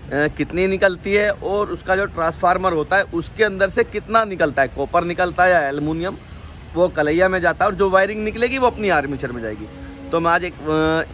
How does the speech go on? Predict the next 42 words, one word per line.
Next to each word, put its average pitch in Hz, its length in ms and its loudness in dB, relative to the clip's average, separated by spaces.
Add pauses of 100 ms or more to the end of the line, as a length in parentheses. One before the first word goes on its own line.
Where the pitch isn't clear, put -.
पुराना 143 300 -4
मैंने 170 200 0
एक 160 100 -6
inverter 147 320 -2
लिया 175 220 2
है, 175 120 4
उसको 156 440 -2
मैं 175 200 -2
खोलूँगा 156 460 0
पूरे 156 260 -2
को 180 120 -4
और 196 80 -2
उसमें 175 200 -6
निकालूँगा 160 460 -4
आपको 156 220 -4
क्या 208 260 2
निकलता 156 520 0
है 165 100 0
एक 147 120 -8
inverter 123 340 -8
के - 100 -10
अंदर। 143 200 -8 (680)
तो 165 100 0
वीडियो 165 280 2
पूरी 175 260 0
देखिएगा। 208 440 2 (720)
मैं 151 100 2
आपका 160 200 -2
दोस्त 170 260 -2
रिजवान 156 340 -4
सैफी, 180 260 -6
अ, 151 600 -6
मैं, 170 340 0
अ, 160 420 -4
inverter 160 340 -4
की 165 140 -4
इसकी 160 220 -4
आज 170 160 2
पूरी 156 220 -2
की 156 80 -4
पूरी, 175 220 -4
अ, 156 340 -4